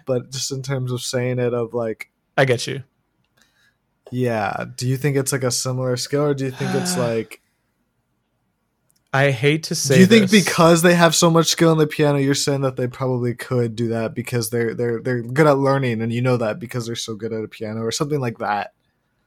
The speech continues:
Speaker 2: Right. I hate to say this, and I don't know if this is answering your question, but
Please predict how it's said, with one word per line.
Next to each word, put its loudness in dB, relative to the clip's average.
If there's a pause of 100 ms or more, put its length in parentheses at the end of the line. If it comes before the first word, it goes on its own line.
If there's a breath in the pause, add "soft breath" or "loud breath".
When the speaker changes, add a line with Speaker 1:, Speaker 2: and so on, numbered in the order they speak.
(140)
Speaker 2:
Right. 0 (640)
I 4
hate 2
to -2
say 2
this, 0 (840)
and 4
I 6
don't 4
know 6
if 0
this -2
is -2
answering 0
your -6
question, 0
but 0